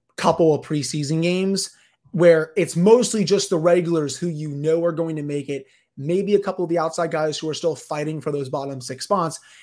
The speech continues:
and then maybe someone like your top prospect in Braden Yeager and Mike Sullivan is like, "Okay,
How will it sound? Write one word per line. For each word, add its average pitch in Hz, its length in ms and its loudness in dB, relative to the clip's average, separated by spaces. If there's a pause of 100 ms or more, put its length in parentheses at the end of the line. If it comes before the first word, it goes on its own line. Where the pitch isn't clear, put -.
(140)
and 180 180 2
then 214 180 2
maybe 196 300 0
someone 175 300 -4
like 160 180 -2
your 156 100 -4
top 165 360 -4
prospect 151 420 -6
in 143 80 -8
Braden 143 300 -4
Yeager 139 420 -4 (220)
and 139 140 -6
Mike 143 200 -6
Sullivan 139 320 -4
is 131 100 -8
like, 135 220 -8
"Okay, 196 460 0